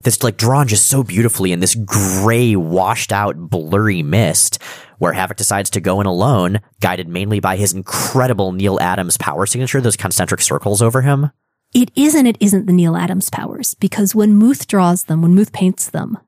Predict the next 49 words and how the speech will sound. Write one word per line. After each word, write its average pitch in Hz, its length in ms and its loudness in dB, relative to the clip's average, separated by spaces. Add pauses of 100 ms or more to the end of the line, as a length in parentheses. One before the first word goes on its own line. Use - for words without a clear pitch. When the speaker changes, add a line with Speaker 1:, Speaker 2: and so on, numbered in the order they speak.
(340)
Speaker 2:
they've 202 240 0
got 294 400 -2 (240)
the 185 160 0
fundamental 208 680 2
Neal 165 220 2
Adams - 320 -6
stuff, - 280 -8
which 170 200 -4
is 180 100 -2
the 165 120 -2
concentric 214 600 0
rings, 180 460 2
the 175 100 -2
varying 180 720 2
degrees 180 500 0
of 165 220 -2
line 190 440 2
weight, 180 440 0 (200)
the 202 120 2
fact 247 360 -4
that 196 180 -4
they 196 120 4
move 202 400 4
on 190 160 4
the 185 80 2
plane 196 320 2
of 175 120 0
the 170 80 0
page 190 420 -2
rather 180 260 2
than 175 160 2
the 175 60 2
plane 180 240 0
of 165 100 2
his 170 140 2
body 165 320 2
or 151 80 -2
costume, 226 680 2
which 180 300 0
for 196 180 2
me, 185 180 6
if 196 100 -2
Havoc's 233 420 0
powers 190 420 0
foreshorten 180 640 0
or 185 140 0
turn 170 420 0
with 220 180 0
him, 269 240 2